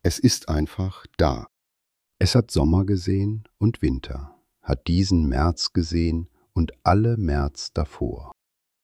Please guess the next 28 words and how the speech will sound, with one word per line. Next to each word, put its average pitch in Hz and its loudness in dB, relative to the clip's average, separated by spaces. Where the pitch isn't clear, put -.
Die 76 2
Schlossinsel 80 2
liegt 78 -2
dort, 73 0
wo 76 0
Dame 80 0
und - -4
Dame 85 2
sich 92 -6
fast - -4
berühren, 95 2
als - -6
hätte 80 0
die 71 -6
Stadt - -2
hier 117 0
innegehalten. - -2
Als 98 2
hätte 101 4
sie 92 0
gesagt, 85 0
„Hier, - 0
hier 160 6
bleiben 85 2
wir 90 2
einen 78 0
Moment 73 0
stehen.“ - -2